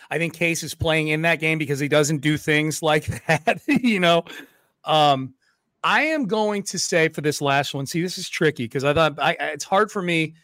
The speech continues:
I don't wanna get too particular about things that, a little, little picayune things that Bobby Slowik did that got under my skin in this game because they won the game and he was operating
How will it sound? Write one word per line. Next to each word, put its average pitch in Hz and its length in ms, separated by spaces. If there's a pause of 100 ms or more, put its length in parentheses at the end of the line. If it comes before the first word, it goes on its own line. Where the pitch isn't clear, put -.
(380)
I 175 100
don't 214 100
wanna 190 160
get 165 160
too 170 160
particular 151 560
about 135 260
things 156 260
that, 143 140
a 131 100
little, 147 400
little 180 280
picayune 160 560
things 165 240
that 160 80
Bobby 165 280
Slowik 170 440
did 160 180
that 156 80
got 165 160
under 165 220
my 165 120
skin 165 300
in 165 80
this 165 180
game 170 200
because 156 260
they 147 100
won 151 240
the 147 100
game 143 280
and 135 80
he 151 100
was 143 140
operating 139 540